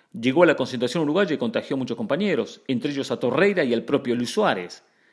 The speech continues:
Acá no hay conciencia, ¿eh? Acá simplemente, bueno, es el tema de una pandemia incontrolable.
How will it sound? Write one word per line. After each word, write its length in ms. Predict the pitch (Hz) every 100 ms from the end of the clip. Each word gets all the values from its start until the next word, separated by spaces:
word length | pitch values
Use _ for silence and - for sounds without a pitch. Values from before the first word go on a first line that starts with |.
| _ _
Acá 200 | 113 196
no 80 | 233
hay 80 |
conciencia, 600 | 165 160 - 147 123 117
¿eh? 200 | 147 151 - _ _ _
Acá 540 | - 190 240 214 143 123
simplemente, 580 | 123 117 139 233 226
bueno, 340 | 143 190 139 123
es 400 | 135 - - -
el 140 | - -
tema 260 | 165 131
de 60 | 117
una 180 | 135 117
pandemia 380 | 110 156 196
incontrolable. 720 | 123 117 113 160 170 107 90